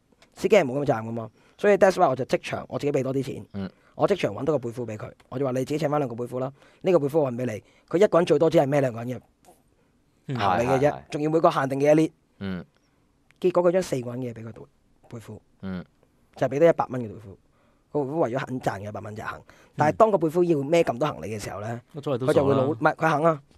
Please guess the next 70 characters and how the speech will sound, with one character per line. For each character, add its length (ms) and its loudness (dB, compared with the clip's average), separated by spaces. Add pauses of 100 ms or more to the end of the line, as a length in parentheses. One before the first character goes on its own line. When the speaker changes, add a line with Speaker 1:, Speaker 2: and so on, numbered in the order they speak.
Speaker 3:
哇， 140 0
都 100 0
肯 80 6
啊。 20 10
Speaker 1:
佢 0 -
就 120 6
會 80 6
老 100 6
練 260 6
咁 80 6
樣 100 6
行 160 -2
得 80 0
好 100 0
快 200 0
咁 20 -8
樣 120 -6
去 80 -6
啊 80 -8
嘛。 160 -12 (260)
Speaker 3:
係。 260 -4 (160)
Speaker 1:
變 220 0
相 180 2
係 100 0
點 180 -6
呢？ 180 -6 (760)
我 160 6
喺 180 4
叫 100 -2
佢 220 6 (120)
停 200 -6
嗰 40 -8
個 160 4
地 160 -2
點， 240 -8 (180)
佢 100 -4
哋 120 0
唔 180 -14
停， 180 -14 (460)
繼 80 2
續 120 0
行 200 -8
上 260 -10
去。 120 -14 (240)
行 140 -2
得 80 6
快 180 6
嗰 80 0
啲 100 4
係 40 0
冇 100 -12
問 140 -14
題， 220 -18 (480)
但 140 2
係 80 0
後 160 0
邊 320 4
上 140 -6
去 60 -6
嗰 120 -4
啲 120 -2
呢， 100 0
已 40 -4
經 140 -4
過 180 -6
晒 80 -6
嗰 160 -4
個 60 -2
時 160 -12
間， 220 -14